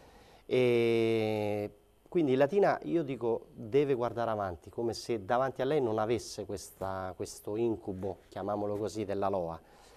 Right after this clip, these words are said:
e poi vedere cosa succederà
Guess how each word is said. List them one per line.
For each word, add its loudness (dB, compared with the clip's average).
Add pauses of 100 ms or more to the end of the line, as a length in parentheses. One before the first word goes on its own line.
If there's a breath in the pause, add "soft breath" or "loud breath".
(160 loud breath)
e -2
poi 4
vedere -2
cosa -4
succederà 0